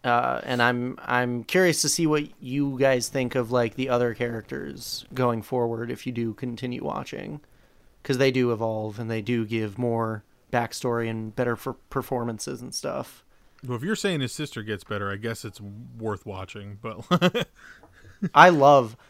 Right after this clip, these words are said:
Speaker 1: she, uh, Deb became my favorite character at one point on this show.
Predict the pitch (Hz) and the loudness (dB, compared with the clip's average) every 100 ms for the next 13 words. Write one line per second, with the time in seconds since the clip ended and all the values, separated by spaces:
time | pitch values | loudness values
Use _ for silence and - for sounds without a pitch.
0 | _ - 160 - 131 123 120 - 123 156 | _ -10 -6 4 6 6 2 -10 4 6
1 | 180 165 - 160 147 127 143 127 117 127 | 8 6 4 2 4 4 4 4 2 2
2 | 123 117 131 131 131 - 139 147 147 127 | 2 0 -2 -2 -4 -6 -8 -6 -8 -10
3 | - 139 156 | -8 -8 -8